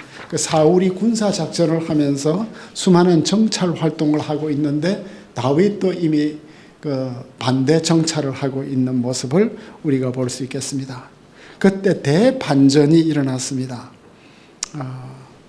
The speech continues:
대반전이 일어났는데, 요나단이 다윗 앞에 불쑥 나타났습니다. 사울은 사냥에 반복적으로 실패했지만,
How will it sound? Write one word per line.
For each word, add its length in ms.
대반전이 640
일어났는데, 760
요나단이 680
다윗 300
앞에 220
불쑥 440
나타났습니다. 880
사울은 520
사냥에 540
반복적으로 720
실패했지만, 840